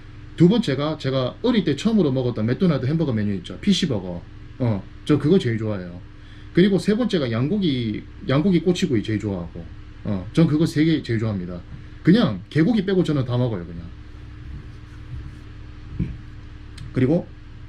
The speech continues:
아홉 번째 질문. 한님, 러시아 어디 어디 가보셨어요? 음, 어디 어디 가보셨냐? 일단은 모스크바 간 적이 있었고, 산트페테르부르크는 아직 제가 안 가봤어요. 일단은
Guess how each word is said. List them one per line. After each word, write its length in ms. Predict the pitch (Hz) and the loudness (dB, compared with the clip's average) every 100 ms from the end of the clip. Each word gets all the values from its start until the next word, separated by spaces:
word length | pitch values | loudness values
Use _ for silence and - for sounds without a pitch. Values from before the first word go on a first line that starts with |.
| - | -6
아홉 160 | - 175 | 2 2
번째 180 | 110 98 | 2 -2
질문. 300 | 92 110 165 - - | -2 -2 -4 -10 0
한님, 380 | 247 220 117 | 4 6 4
러시아 320 | 98 120 190 180 | 2 0 2 2
어디 280 | 113 120 | 2 2
어디 200 | 160 202 | 4 2
가보셨어요? 640 | 110 98 95 92 95 92 87 - - - - - - - - - - - - - - - - - - - - | 0 -4 -4 -6 -8 -10 -12 -14 -16 -16 -16 -16 -16 -16 -16 -16 -16 -16 -16 -16 -14 -14 -14 -16 -16 -16 0
음, 580 | 170 185 190 190 185 175 127 | 4 6 8 6 4 2 2
어디 240 | 131 147 | 2 4
어디 200 | 196 160 | 4 4
가보셨냐? 580 | 110 107 110 120 117 98 | -2 -2 -2 -2 -2 -2
일단은 420 | 220 226 233 165 110 | -2 2 4 4 2
모스크바 400 | 117 - 202 135 | 0 2 2 2
간 100 | 117 | 2
적이 160 | 117 | 0
있었고, 480 | 117 101 - 90 87 | -2 -4 -8 -8 -8
산트페테르부르크는 1300 | - 214 214 240 - 285 185 135 131 127 131 127 120 | 0 2 4 2 2 2 4 2 2 4 4 4 2
아직 200 | 127 113 | 0 -2
제가 180 | 113 107 | -4 -2
안 80 | 98 | -2
가봤어요. 520 | 92 95 - 101 87 87 - - - - - - - - | -4 -6 -4 -4 -4 -10 -14 -16 -16 -16 -16 -16 -6 2
일단은 440 | 202 233 170 123 | 4 6 4 2